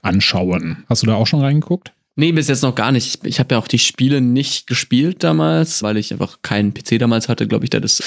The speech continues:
Speaker 2: gut wiedergeben konnte und war darum ein bisschen, ja, okay, ich, ich schau dann mal rein, hab's irgendwie jetzt noch nicht zeittechnisch geschafft, aber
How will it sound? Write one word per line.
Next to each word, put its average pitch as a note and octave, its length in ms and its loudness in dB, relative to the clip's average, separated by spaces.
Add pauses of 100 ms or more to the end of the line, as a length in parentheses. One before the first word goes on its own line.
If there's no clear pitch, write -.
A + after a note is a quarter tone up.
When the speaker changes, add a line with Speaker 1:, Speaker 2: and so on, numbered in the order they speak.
(540)
Speaker 2:
gut D3+ 380 2
wiedergeben A#2+ 500 2
konnte A#2+ 540 2
und A2+ 480 0
war A#2 160 0
darum B2+ 200 2
ein B2 40 2
bisschen, B2 240 2
ja, A#2+ 180 0
okay, A#2+ 240 0
ich, - 180 -2
ich C3+ 100 -6
schau C3+ 180 0
dann B2+ 120 0
mal A#2 140 2
rein, A#2 320 0
hab's C3 160 -4
irgendwie D3+ 200 2
jetzt C#3+ 120 -4
noch C3 60 2
nicht B2+ 160 -2
zeittechnisch C3+ 560 0
geschafft, B2 560 -2
aber A#2 400 2